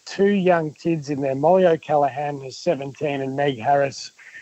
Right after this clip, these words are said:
who's nineteen. They swam with Bronte Campbell and Maddie Wilson, who are far more experienced. And Molly O'Callaghan, the seventeen-year-old, swam a brilliant lead-off leg in her Olympic debut.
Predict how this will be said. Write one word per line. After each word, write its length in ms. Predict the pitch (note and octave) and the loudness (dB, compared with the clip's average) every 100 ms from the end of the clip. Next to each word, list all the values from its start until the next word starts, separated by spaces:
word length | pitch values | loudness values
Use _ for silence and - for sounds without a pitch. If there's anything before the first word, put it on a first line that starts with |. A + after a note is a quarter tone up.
| - _ | -20 _
who's 320 | E3+ C#3 B2 | 2 2 0
nineteen. 840 | D3 D#3 D#3 D#3 - C#3+ B2+ C#3 C3+ | 0 2 2 -2 0 0 0 -6 -4
They 260 | D3 D3+ | 0 0
swam 600 | C#3+ - D3+ C#3 C3+ C3 - - - _ | 0 -4 0 2 0 -6 -10 -20 -20 _
with 240 | C#3 C#3 - | -6 -6 2
Bronte 340 | D#3 C#3+ C#3+ | 2 2 -6
Campbell 400 | - E3 D3 C3+ | -2 0 0 0
and 100 | C3 | -2
Maddie 200 | C#3+ C#3 | -2 -2
Wilson, 420 | C#3 E3 D3 B2+ | 2 2 2 -6
who 220 | A2+ C#3+ B2+ | -4 0 0
are 80 | |
far 260 | B2 D3+ C#3+ | 0 2 2
more 240 | C3+ C3 | 0 -4
experienced. 840 | B2 B2 - E3 D3+ C#3 B2 A#2+ - | -6 -10 -6 2 2 2 -4 -10 -6
And 140 | C#3+ - - - _ | -6 -8 -20 -20 _
Molly 300 | D#3+ G#3 A#3+ | 4 6 8
O'Callaghan, 800 | F3+ D#3+ E3+ E3 E3 C#3+ C#3 C3 | 6 4 2 2 2 -2 -6 -6
the 80 | C3 | -10
seventeen-year-old, 920 | - E3 C#3 - F#3 F3+ D#3 B2+ B2 | -4 -2 -2 0 0 2 0 0 -4
swam 240 | - D3+ | -4 -4
a 60 | C3+ | -4
brilliant 580 | A#2+ - F#3 G3 F3+ - | -8 -2 0 0 -2 -4
lead-off 460 | C#3+ C#3+ C3+ C3 | -2 -2 -4 -6
leg 320 | C#3+ C3+ C#3+ C3+ | -4 -2 0 -2
in 80 | |
her 240 | C3+ C#3 C#3 | -2 0 0
Olympic 460 | C#3+ C#3+ D3 - | 0 -2 -6 -8
debut. 500 | - A2+ D3+ C3 A#2+ | -10 -2 0 0 -2